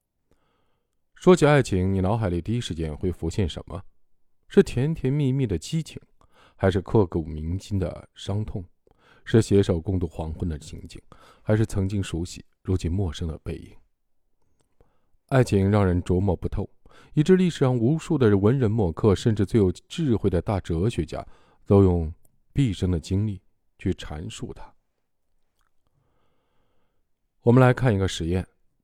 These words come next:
吊桥实验，人为制造出来的爱情。一九七四年，美国著名心理学家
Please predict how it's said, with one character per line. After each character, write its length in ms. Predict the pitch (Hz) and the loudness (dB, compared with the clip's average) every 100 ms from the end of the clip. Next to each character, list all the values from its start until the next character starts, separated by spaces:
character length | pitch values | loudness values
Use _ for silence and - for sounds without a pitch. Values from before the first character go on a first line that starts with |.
| _ - | _ 2
吊 200 | 131 87 | 4 4
桥 180 | 87 | 0
实 160 | 80 73 | -6 -8
验， 160 | 69 - _ _ _ - | -12 -16 _ _ _ -4
人 300 | 104 127 151 | 2 4 4
为 200 | 92 - _ _ - | 0 -2 _ _ -2
制 160 | 151 | 0
造 160 | 95 78 | 0 -2
出 160 | - | -6
来 80 | 78 | -10
的 80 | - | -10
爱 160 | 80 - | -14 -16
情。 180 | - - _ _ _ _ _ _ _ _ | -18 -20 _ _ _ _ _ _ _ _
一 140 | 139 143 | -2 6
九 240 | 135 107 | 8 8
七 220 | 104 127 | 8 2
四 160 | 120 120 | 2 0
年， 180 | 90 76 _ _ - | -4 -6 _ _ 2
美 200 | 123 113 | 6 8
国 160 | 120 | 8
著 140 | 127 120 | 8 4
名 160 | 95 | 4
心 160 | - 120 | 2 2
理 80 | 90 | 2
学 160 | 87 | 0
家 240 | 76 80 | -4 -6